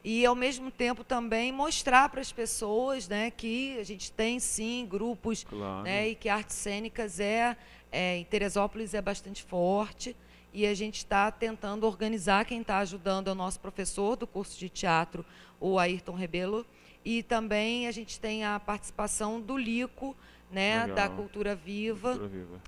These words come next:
Speaker 1: que
Speaker 2: Legal.
Speaker 1: é uma Aldeia Viva, desculpa,
Speaker 2: Sim.
Speaker 1: que é uma pessoa, professor da Unirio, né, com ba-, uma expertise, né, e uma
Speaker 2: Bacana.
Speaker 1: formação muito sólida nessa área da artes, das artes cênicas.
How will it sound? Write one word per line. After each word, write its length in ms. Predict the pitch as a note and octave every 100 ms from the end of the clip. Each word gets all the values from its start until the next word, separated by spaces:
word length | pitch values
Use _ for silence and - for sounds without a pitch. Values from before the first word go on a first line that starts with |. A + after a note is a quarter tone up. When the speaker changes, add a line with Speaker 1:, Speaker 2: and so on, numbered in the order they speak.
| -
Speaker 1:
que 80 | G#3
Speaker 2:
Legal. 180 | A3 G#3
Speaker 1:
é 380 | G3+ G3 G3+ G#3+
uma 320 | A3 A3 G#3
Aldeia 460 | - G#3 G#3 A#3+ G3+
Viva, 320 | G#3 G3+ G#3+
desculpa, 580 | - - G#3+ A3 A3+ A3
Speaker 2:
Sim. 40 | - - - -
Speaker 1:
que 220 | A3 A3+
é 420 | G#3 G#3 G#3+ G#3 G3
uma 200 | G3+ F#3+
pessoa, 500 | G3 - G3 G#3 A3
professor 440 | A3 F#3 - F#3+
da 100 | G3
Unirio, 880 | A3+ B3+ F3 F#3 A3 A#3+ A3 F#3 E3+
né, 160 | F#3
com 160 | G3+ G3
ba-, 180 | F#3 F#3+
uma 140 | F#3
expertise, 720 | F#3 - F#3+ - G3+ G3 G3 - - - -
né, 180 | F3 G3
e 20 |
uma 80 | G#3
Speaker 2:
Bacana. 180 | G3 G3
Speaker 1:
formação 500 | G#3+ G3 F#3+ G3+ G3
muito 260 | G3+ A3
sólida 520 | - G3 F#3 G#3 G3 G3+
nessa 260 | F#3+ - F3+
área 400 | E3 D#3 E3 F3+
da 120 | E3+
artes, 280 | E3+ - -
das 180 | E3 E3
artes 280 | E3+ E3+ -
cênicas. 640 | - F#3 G3 G#3 A3+